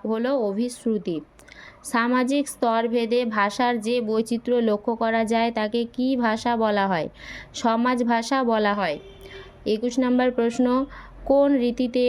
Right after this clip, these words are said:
কর্তা, কর্ম ও ক্রিয়ার পদবিন্যাসের ক্রমটি লক্ষিত হয়? লেখো।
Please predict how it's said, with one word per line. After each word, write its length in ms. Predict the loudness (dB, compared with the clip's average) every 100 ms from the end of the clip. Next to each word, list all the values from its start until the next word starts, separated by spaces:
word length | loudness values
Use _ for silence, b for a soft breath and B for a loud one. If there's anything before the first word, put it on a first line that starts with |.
| 2
কর্তা, 500 | 0 2 0 0 0 0
কর্ম 420 | 0 0 2 2 2 2
ও 20 | 2
ক্রিয়ার 460 | 0 -4 -2 -2 -2 0
পদবিন্যাসের 840 | 0 0 0 0 0 0 0 0 0
ক্রমটি 400 | 0 0 0 0
লক্ষিত 500 | 2 0 -4 -6 -2
হয়? 320 | 0 0 2
লেখো। 360 | 2 0 0 -2